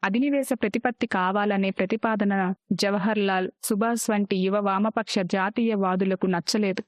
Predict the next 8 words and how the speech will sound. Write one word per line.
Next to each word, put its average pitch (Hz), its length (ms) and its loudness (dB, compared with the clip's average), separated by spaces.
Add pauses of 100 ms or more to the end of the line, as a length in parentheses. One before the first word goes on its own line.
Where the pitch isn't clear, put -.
(160)
అయినప్పటికీ 208 800 0 (220)
వారు 208 260 0
జాతీయ 202 420 0
పోరాట 202 460 0
శక్తుల 202 440 -2
ఐక్యతను 196 680 0
బలహీనపరచకూడదనే 190 1200 0
భావంతో 185 680 0